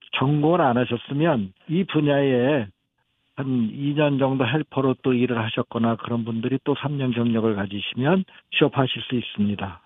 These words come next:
기계적으로 기계를 다루셨다든가 아니면 전기 분야를 일을 하셨다든가 항공 분야에서 일을 하셨다든가 혹은 자동차 메카닉으로 실질적으로 고치는 일을 하셨다든가 그런 분야에서 일을 하셨으면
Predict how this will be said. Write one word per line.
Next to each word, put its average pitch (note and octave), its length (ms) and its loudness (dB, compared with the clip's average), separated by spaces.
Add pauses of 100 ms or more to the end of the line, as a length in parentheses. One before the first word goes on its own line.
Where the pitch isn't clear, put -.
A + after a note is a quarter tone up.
(160)
기계적으로 D3+ 720 4 (120)
기계를 B2 1000 2
다루셨다든가 A#2 1300 0
아니면 C3+ 320 0
전기 C3+ 320 2
분야를 A2+ 580 0 (120)
일을 A#2+ 280 0
하셨다든가 A2 840 -2 (300)
항공 D#3+ 400 4
분야에서 C3 400 2
일을 A#2+ 300 2
하셨다든가 A2+ 720 -4 (580)
혹은 D#3+ 340 4
자동차 C#3 400 0
메카닉으로 B2+ 840 2 (460)
실질적으로 D#3 560 2
고치는 C3 460 0
일을 A#2+ 220 2
하셨다든가 A#2+ 800 -4 (720)
그런 D#3 260 4
분야에서 D3 640 4
일을 C3 420 0
하셨으면 B2+ 680 0